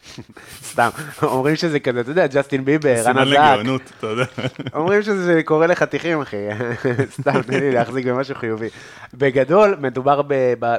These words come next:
Speaker 1: באחד השמות הכי מפחידים למשהו שנקרא תסמונת, אה, שיתוק פנים.
Speaker 2: ג'יזוס.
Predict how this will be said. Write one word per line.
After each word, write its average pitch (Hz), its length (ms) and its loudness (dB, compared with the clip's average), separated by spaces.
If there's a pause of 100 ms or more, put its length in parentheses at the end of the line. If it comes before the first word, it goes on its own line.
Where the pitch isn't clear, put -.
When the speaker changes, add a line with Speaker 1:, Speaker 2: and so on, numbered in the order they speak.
Speaker 1:
באחד 120 300 -6
השמות 135 380 -6
הכי 131 120 -8
מפחידים 120 420 -8
למשהו 117 340 -10
שנקרא 113 420 -6
תסמונת, 117 600 -12
אה, 98 280 -10
שיתוק 131 360 -14
פנים. 107 360 -10 (320)
Speaker 2:
ג'יזוס. - 380 -20